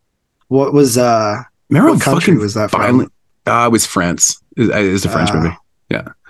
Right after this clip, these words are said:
Speaker 2: Yeah, that movie is fucking violent too, man. It's, it's got some
Speaker 1: Oh, I
Speaker 2: fucking
Speaker 1: loved it.
Speaker 2: commentary.
Speaker 1: It was so, it, I think it made, did it make my top ten of that year?
Speaker 2: Uh, I don't remember, but it was a good, it's a, man, that movie, it just, I feel like Vinegar Syndrome needs to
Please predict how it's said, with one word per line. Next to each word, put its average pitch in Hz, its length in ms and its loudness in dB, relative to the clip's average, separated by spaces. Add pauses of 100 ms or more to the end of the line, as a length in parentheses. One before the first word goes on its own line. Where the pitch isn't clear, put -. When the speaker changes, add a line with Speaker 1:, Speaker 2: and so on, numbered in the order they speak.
(180)
Speaker 2:
Yeah, 117 160 2
that 104 140 2
movie 127 280 6
is 90 120 0
fucking 92 360 -2
violent 80 420 -2
too, 95 160 4
man. 85 180 2
It's, 87 180 0
it's 135 140 0
got 185 180 -2
some 160 120 2
Speaker 1:
Oh, 165 40 4
I 147 80 4
Speaker 2:
fucking 147 140 4
Speaker 1:
loved 185 160 2
it. - 40 -2
Speaker 2:
commentary. 196 280 2
Speaker 1:
It - 20 4
was 185 160 2
so, 202 140 4
it, 156 200 2
I 160 140 0
think 226 140 2
it 175 60 4
made, 160 240 0
did 160 120 2
it 202 60 2
make 247 160 0
my - 100 0
top 175 300 -2
ten 143 200 -2
of 170 100 -2
that 202 160 -4
year? 214 400 0
Speaker 2:
Uh, - 80 -4
I 120 220 -2
don't 113 100 0
remember, 95 320 0
but 90 160 0
it 110 40 4
was 113 140 2
a 78 60 -2
good, 73 200 -4
it's 110 220 -2
a, 92 120 0 (240)
man, 135 220 0
that 135 100 0
movie, 147 320 2 (400)
it - 340 -4
just, - 360 0
I 131 60 0
feel 165 200 0
like 117 160 0
Vinegar 110 280 0
Syndrome 95 320 0
needs 87 200 2
to 80 120 -4